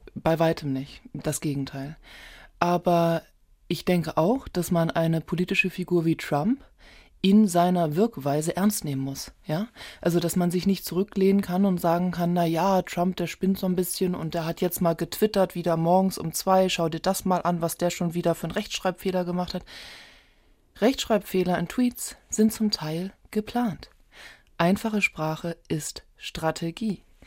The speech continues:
Tabubrüche sind Strategie. Das heißt, der Genius, also die, die Klugheit, die in seiner Kommunikation steckt, wenn man die nicht sieht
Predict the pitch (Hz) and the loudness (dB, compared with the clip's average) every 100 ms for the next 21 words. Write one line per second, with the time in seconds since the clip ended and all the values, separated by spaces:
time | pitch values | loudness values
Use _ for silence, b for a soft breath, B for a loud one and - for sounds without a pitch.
0 | B B B B B B B 202 180 247 | B B B B B B B 2 6 4
1 | 277 156 143 - 170 - _ _ - 156 | 4 -2 -4 -10 -16 -20 _ _ -6 4
2 | 196 214 - - - 175 - 190 196 165 | 6 6 2 -10 -4 -4 -2 -4 -6 -8
3 | - B B B B 180 175 185 190 202 | -10 B B B B 0 2 4 4 4
4 | - - _ b b b - 180 208 269 | 0 -8 _ b b b 4 4 6 6
5 | 269 175 139 - 160 175 190 185 175 - | 6 4 2 2 2 4 6 6 4 0
6 | 170 165 - 254 330 - 135 131 - 160 | 0 0 0 0 0 -4 -8 -10 -6 -2
7 | 156 156 202 240 226 - 190 185 180 180 | 0 2 6 6 4 0 0 2 0 -2
8 | 170 - 165 165 - - - - - _ | -6 -6 -6 -6 -8 -10 -14 -16 -20 _
9 | _ b b b 165 180 175 170 156 208 | _ b b b 2 4 4 2 2 4
10 | 233 214 208 - - 143 139 175 - - | 6 6 4 -4 -14 -8 -4 -2 -4 -10